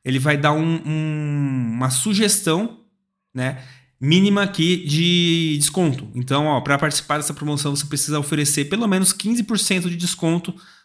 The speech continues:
nos anúncios. Então, se eu clicar, eu cliquei em cima aqui, ó, coloco participar, por exemplo, Empreendedores em Movimento, né?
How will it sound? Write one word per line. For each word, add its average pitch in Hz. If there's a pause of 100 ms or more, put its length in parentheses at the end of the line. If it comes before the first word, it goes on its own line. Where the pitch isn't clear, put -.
nos 147
anúncios. 165 (200)
Então, 147
se 165
eu 175
clicar, 147
eu 123
cliquei 147
em 151
cima 147
aqui, 147
ó, 202
coloco 147
participar, 160
por 131
exemplo, 113
Empreendedores 139
em 170
Movimento, 165
né? 143